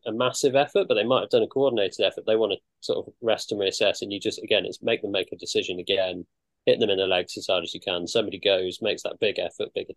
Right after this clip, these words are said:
attack. And like you said, with, with the kind of panache thing, like, I'd, I'd love it if I had someone who's a bit, a bit of a better sprinter than me, or the other way around, if they're a bit of a better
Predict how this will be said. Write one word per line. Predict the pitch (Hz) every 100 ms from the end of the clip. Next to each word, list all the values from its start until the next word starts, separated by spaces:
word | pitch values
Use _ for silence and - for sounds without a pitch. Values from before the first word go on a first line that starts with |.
| _ _ _
attack. | - 95 90 _ _ _ _ -
And | 104
like | 107
you | 113
said, | - 107
with, | 110 110 _ _ _ -
with | 123
the | 120
kind | - 120
of | 110
panache | 120 113 - -
thing, | 92 92
like, | 98 - _
I'd, | 113 110 -
I'd | 107
love | 123 110
it | 101
if | 101
I | 101
had | 107 -
someone | 110 98
who's | 101 101
a |
bit, | - 113 - _
a | -
bit | 117 113
of | 110
a |
better | 110 - 123
sprinter | - 120 110
than | 113
me, | 127
or | 131 98
the | 104
other | 107 101
way | 101
around, | 101 113 110
if | -
they're | 101 101
a |
bit | - 98
of | -
a |
better | 104 98